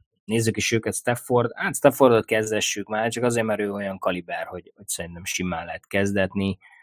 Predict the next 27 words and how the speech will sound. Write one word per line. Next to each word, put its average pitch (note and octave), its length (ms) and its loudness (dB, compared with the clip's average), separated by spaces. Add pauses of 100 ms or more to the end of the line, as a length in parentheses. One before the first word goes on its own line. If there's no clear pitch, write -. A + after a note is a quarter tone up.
(200)
Ö, G2+ 440 -2
futóknál, A2+ 680 4
ö, G#2+ 160 0
Darrell G#2 280 2
Henderson F#2 560 -6
vissza G2 260 -6
fog - 180 -16 (100)
térni, F#2 680 -4 (200)
de E2+ 120 -16
igazából F2+ 380 -14
nem F#2+ 120 -14
is F2 120 -10
volt F2 220 -16
annyira F#2 260 -18
sérült, G2 520 -10
csak - 240 -16
questionable, G2 760 -10
az G2 120 -16
még G2 160 -16
lehet, G#2 200 -8
hogy F#2 100 -18
mindig F#2 260 -14
questionable, F#2 760 -10
nem F#2+ 220 -4
már F#2 300 -10
teljesen F#2 400 -4
healthy, G#2+ 440 2